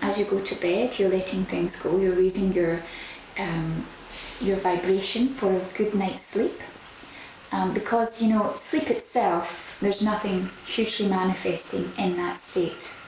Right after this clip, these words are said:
But however, it, you know, if you go to bed doing a simple gratitude list, that sets you up for a really good night's sleep. And also, it brings it into the morning, because your thoughts before you go to bed are, are something that you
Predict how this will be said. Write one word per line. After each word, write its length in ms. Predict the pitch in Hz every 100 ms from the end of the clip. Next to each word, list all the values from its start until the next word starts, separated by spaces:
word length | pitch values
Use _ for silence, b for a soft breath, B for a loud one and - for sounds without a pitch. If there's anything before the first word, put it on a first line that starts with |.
| - - -
But 220 | 196 -
however, 520 | - 202 202 190 185
it, 260 | 180 180 - -
you 100 | 190
know, 120 | 180
if 140 | 180 202
you 60 |
go 160 | 190 196
to 140 | 196
bed 320 | 196 185 185 B B B B -
doing 200 | 202 190
a 60 |
simple 300 | 185 190 190
gratitude 580 | 185 202 208 214 - 180
list, 460 | 180 180 - - B B B -
that 260 | 196 196 -
sets 400 | - 185 - -
you 60 | 185
up 120 | -
for 200 | - 196
a 40 |
really 260 | 185 190 185
good 340 | - 175 - 180
night's 280 | 175 - -
sleep. 260 | 247 -
And 160 | 208 208
also, 560 | 254 285 - 196 165 - B B B -
it 140 | 226 220
brings 260 | 220 208
it 60 | -
into 220 | 190 190
the 100 | 190 196
morning, 360 | 196 202 196
because 420 | 196 - 226 -
your 120 | 240 226
thoughts 600 | - - 247 - - -
before 300 | 285 254 220
you 80 |
go 160 | 214 208
to 160 | 208 175
bed 400 | 185 185 175 - B B B B - -
are, 160 | - - -
are 220 | 196 185 185
something 540 | 196 185 190 190 180
that 200 | 185 196
you 220 | 185 180